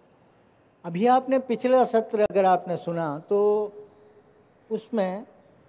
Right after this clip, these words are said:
दो बातें बड़ी, अ, प्रमुखता से कही गई और एक बात जो बार बार कही गई कि dying languages और living languages, मर रही भाषाएं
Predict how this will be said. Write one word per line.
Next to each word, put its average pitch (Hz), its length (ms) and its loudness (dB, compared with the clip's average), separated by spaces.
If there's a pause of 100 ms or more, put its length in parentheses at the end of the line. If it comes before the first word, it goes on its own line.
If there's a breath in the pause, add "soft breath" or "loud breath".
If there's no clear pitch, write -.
दो 233 160 6
बातें 208 380 2
बड़ी, - 580 -8
अ, - 580 -18 (120)
प्रमुखता 190 460 2
से 175 160 -2
कही 139 240 -4
गई 120 160 -14 (360)
और 196 240 -8 (180)
एक 214 240 2
बात 240 180 0
जो 240 180 -2
बार 214 220 -2
बार 240 220 -4
कही 208 280 -4
गई 196 200 -4 (920)
कि 208 100 -4
dying 190 400 2
languages 220 800 0 (140)
और 165 120 -8
living 202 380 0
languages, 131 520 -10 (1120)
मर 190 160 -2
रही 214 340 0
भाषाएं 202 540 -8